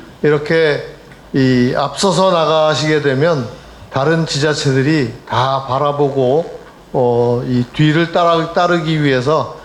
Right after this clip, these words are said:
굉장히 또 발걸음을 빨리 할 것으로 생각합니다. 이 대구 경북 통합 신공항 사업이 대구 경북의 미래 백 년을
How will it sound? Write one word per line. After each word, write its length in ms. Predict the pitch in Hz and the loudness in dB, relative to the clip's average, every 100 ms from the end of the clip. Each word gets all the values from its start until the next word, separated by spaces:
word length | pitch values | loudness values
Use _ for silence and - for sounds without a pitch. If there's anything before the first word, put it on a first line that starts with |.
| - - - | -20 -12 -4
굉장히 680 | 139 143 147 156 151 147 - | -2 0 0 2 0 -2 0
또 400 | 135 127 117 - | 2 2 0 -2
발걸음을 720 | 131 143 165 156 151 160 151 | -2 0 0 2 2 0 0
빨리 240 | 185 185 | -2 0
할 200 | 175 165 | 2 2
것으로 320 | 160 135 143 147 | 0 -2 0 0
생각합니다. 720 | 147 139 135 139 123 113 98 - - - - - - - - | 0 -2 -2 -2 -2 -2 -4 -12 -20 -20 -20 -20 -20 -10 -4
이 100 | 135 | -2
대구 360 | 147 147 170 | 0 0 0
경북 440 | 151 151 156 160 160 | 0 -2 0 -2 -2
통합 320 | 180 180 175 | 0 0 0
신공항 520 | - 196 196 185 170 | 0 2 2 2 2
사업이 600 | 151 165 156 139 123 160 - - - - | 2 2 0 0 0 0 -4 -16 -14 -6
대구 260 | 147 147 156 | -2 2 2
경북의 640 | 147 151 143 143 160 147 | 2 0 0 2 2 2
미래 320 | 131 143 151 | 2 2 0
백 160 | 147 131 | 0 2
년을 640 | 151 156 156 139 147 131 | 4 4 2 2 2 0